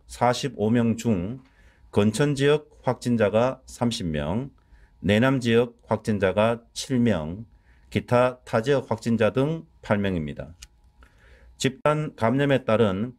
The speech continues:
강력 방역 조치로 우리 시는 건천 지역에 그리고 내남면 지역에 임시 선별 진료소를 긴급 설치하고 지금까지 건천 지역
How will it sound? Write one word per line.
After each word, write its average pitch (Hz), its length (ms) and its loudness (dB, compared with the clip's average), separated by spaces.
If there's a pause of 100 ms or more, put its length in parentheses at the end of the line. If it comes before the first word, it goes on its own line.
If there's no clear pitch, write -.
강력 131 540 0
방역 107 320 0
조치로 90 640 -6 (420)
우리 110 220 2
시는 123 640 0 (340)
건천 143 400 2
지역에 127 640 2 (380)
그리고 214 220 4
내남면 131 520 2
지역에 107 600 0 (260)
임시 110 280 2
선별 123 360 2
진료소를 120 560 2
긴급 135 480 -2
설치하고 107 1080 -2 (420)
지금까지 123 720 2 (200)
건천 123 400 2
지역 131 380 0